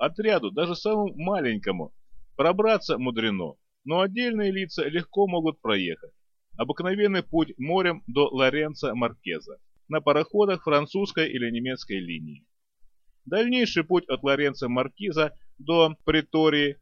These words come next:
по железной дороге. Относительно одежды в Южной Африке носят обыкновенный общеевропейский костюм.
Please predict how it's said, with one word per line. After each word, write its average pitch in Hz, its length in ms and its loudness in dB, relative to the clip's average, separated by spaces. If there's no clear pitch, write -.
по 165 120 2
железной 190 520 0
дороге. 90 540 -4
Относительно 151 680 -2
одежды 160 640 0
в - 40 -18
Южной 190 420 -2
Африке 143 520 0
носят 160 360 -4
обыкновенный 175 760 -2
общеевропейский 151 880 0
костюм. - 560 -10